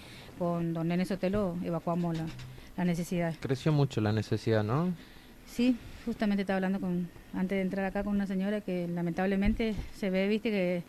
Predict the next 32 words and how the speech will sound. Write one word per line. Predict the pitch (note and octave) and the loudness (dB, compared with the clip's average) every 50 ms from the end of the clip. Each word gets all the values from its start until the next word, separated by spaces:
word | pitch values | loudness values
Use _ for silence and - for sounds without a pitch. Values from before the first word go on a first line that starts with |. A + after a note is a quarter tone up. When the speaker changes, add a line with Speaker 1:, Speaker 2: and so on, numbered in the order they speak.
| - - - - - | -12 -20 -10 -4 0
Speaker 1:
hay | F#3 F#3+ | 2 2
mucha | G3 G3+ A3 A3 | 2 2 2 2
necesidad, | G#3+ G3+ G3+ G#3 G#3 G#3+ | 0 0 0 2 0 2
pero | G#3+ B3+ A#3 - - - - - - - - - | 2 0 -2 -2 -6 -14 -18 -20 -20 -16 -8 -4
también | F3 F3 F#3+ G#3+ G#3 | -2 0 0 0 0
por | A3+ G#3+ G3 | -2 -2 0
el | F#3 F3 E3+ E3 | 0 -2 -2 0
tema | G3+ G#3+ A3+ G#3+ | 0 0 0 0
económico, | G3+ F#3 F#3 A#3 D4 D#4 - - E3+ | 0 0 2 4 4 4 4 2 0
que | F#3 F#3+ | 0 2
es | G#3 | 4
mundial, | G#3+ G#3 G3+ A#3 C4 D4 B3 | 6 6 8 8 8 8 8
no | G#3 | 6
es | F#3+ - | 4 4
solo | G#3+ A3 | 6 6
Speaker 2:
Sí, | A#3+ G#3 | 8 8
Speaker 1:
nuestro, | A#3+ A#3+ G3+ G3 | 6 6 6 4
Speaker 2:
sí, | F#3 G3 | 6 6
Speaker 1:
¿no? | G3 | 4
Speaker 2:
sí. | F#3 | 4
Speaker 1:
Así | E3 - | 4 4
que, | E3 F3 F3+ F3 E3+ - - - - - - - - - - - | 4 4 2 2 0 -4 -10 -12 -16 -18 -20 -20 -20 -20 -12 -6
pero | - F3+ F3 E3 | -4 -2 -2 -2
sí, | - - G3+ G3+ F#3 - - - - - - - - F3 | 0 0 -2 -2 -2 -4 -14 -20 -20 -20 -20 -16 -10 -6
realmente | E3 E3 D#3+ D#3+ E3 E3 F3 F3+ - G3 F3+ D#3+ - | -4 -2 -2 0 0 -2 -2 -2 -2 -4 -4 -4 -4
creció | F#3 E3+ - - F3 | -6 -4 -2 -2 -2
mucho. | E3+ F3 F3+ - - - D#3 C#3 B2+ - - B2+ B2 A#2 A#2 - A#2+ | -2 -2 -4 -6 -12 -14 -10 -10 -8 0 4 6 6 6 6 4 4
Speaker 2:
Principalmente | - - D3+ D#3+ C3+ C3 C3+ C#3+ D3+ D3 - D#3+ D3 C3 A#2+ A2+ A2 A2 G#2+ | 6 8 8 8 10 8 6 6 4 4 6 6 8 8 8 8 6 6 4
en | G#2+ G#2+ G2+ | 4 4 6
alimentos. | G2 G2 G2+ G2+ A2 B2+ C#3 C3 B2+ - A2+ - - | 6 6 8 8 8 6 6 4 2 -2 -6 -4 0
Speaker 1:
En | E3 F#3 | 2 4
alimentos, | F#3+ G3+ F#3+ F3 E3 D3+ D3+ - | 4 4 4 2 0 0 -2 -6